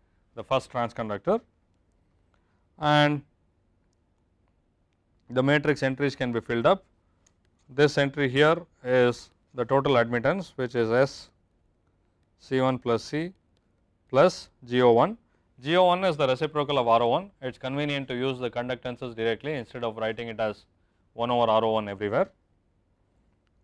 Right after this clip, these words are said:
Okay. And this term is minus S C. Basically, the current through this capacitor is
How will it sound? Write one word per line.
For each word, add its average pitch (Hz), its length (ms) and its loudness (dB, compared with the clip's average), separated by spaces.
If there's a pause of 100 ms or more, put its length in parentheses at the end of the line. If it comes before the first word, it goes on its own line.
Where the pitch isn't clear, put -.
Okay. 180 220 -4 (1500)
And 139 380 0 (520)
this 143 200 2
term 160 420 2
is 127 580 0 (920)
minus 135 540 -2 (220)
S 117 180 -2
C. 113 300 -6 (420)
Basically, 143 460 0
the 131 120 2
current 143 320 0
through 147 120 0
this 139 160 0
capacitor 139 560 -2
is - 180 -6